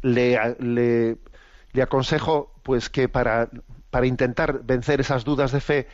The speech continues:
peregrinase a Roma, a las tumbas de Pedro y Pablo, de San Pedro y San Pablo, como era muy frecuente, ¿no? en aquellos años,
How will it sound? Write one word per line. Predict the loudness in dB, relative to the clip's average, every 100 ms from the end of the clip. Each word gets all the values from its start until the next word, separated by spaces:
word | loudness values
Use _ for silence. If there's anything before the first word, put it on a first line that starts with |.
| -20 -14 -2
peregrinase | 0 2 0 -2 -2 -2 -2 -2 -2 -4
a | -2
Roma, | 0 0 0 -2 -4 -18 -20 -20 -20 -20 _ _ -4
a | 0
las | 0 -2
tumbas | -2 -2 2 0 -2 -12 -20 _ -20 -16
de | -12 0 2 4
Pedro | 2 2 2 2 2 0 -6 -8
y | -6
Pablo, | -2 0 0 0 -2 -4
de | -8
San | -6
Pedro | 0 0 0
y |
San | 0 0
Pablo, | 0 0 0 -4 -6 -20 -14
como | -8 -4
era | -2
muy | 0 -2
frecuente, | 0 0 0 2
¿no? | 0
en | 0
aquellos | 0 -2 0
años, | 0 0 -2